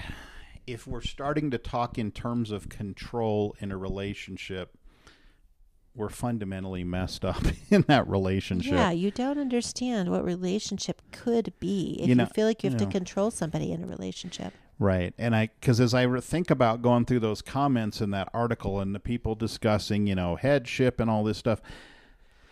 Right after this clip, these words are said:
Speaker 1: those have some validity to talk about in some places. So I'm not at all dismissing the biblical terminology or whatever. But it's like, if that is your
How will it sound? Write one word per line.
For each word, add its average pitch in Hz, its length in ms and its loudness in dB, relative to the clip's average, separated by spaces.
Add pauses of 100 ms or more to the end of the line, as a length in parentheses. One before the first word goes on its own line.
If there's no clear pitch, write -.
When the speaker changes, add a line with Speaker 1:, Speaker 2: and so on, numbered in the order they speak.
(1300)
Speaker 1:
those 202 260 4
have 196 200 4
some 135 240 2
validity 127 600 2
to 120 80 0
talk 123 380 0
about 147 460 0
in 117 140 -4
some 110 200 -6
places. 127 460 -2
So - 140 -2
I'm 117 160 2
not 131 240 0
at 104 100 -4 (160)
all 117 440 2
dismissing 110 960 -6
the 104 100 -6
biblical 110 480 -6
terminology 101 760 0
or 95 80 2
whatever. 90 500 -4 (580)
But 117 120 4
it's - 180 0
like, 127 300 0
if 113 240 -4
that 120 400 0
is 120 240 0
your 113 160 0